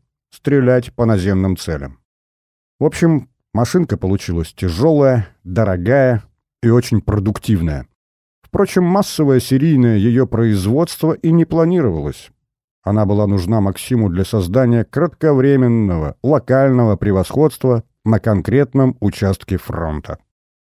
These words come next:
сау открытого типа. Строились на базе грузового автомобиля "Витязь" габ один. На несущую раму грузовика над иксобразной поперечиной,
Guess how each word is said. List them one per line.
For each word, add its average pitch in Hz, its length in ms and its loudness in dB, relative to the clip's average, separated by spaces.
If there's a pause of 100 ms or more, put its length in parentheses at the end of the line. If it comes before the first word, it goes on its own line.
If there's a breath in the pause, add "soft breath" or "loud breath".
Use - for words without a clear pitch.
(260)
сау 131 640 0
открытого 110 680 -2
типа. - 400 -6 (800)
Строились 165 580 2
на 123 140 2
базе 123 340 2
грузового 104 600 2
автомобиля 101 760 0 (160)
"Витязь" 139 680 0 (240)
габ 95 380 -2 (120)
один. 76 520 -4 (420)
На 104 80 0
несущую 113 720 2
раму 104 400 0
грузовика 95 960 -2 (140)
над 92 280 -2
иксобразной 98 840 0
поперечиной, 123 960 0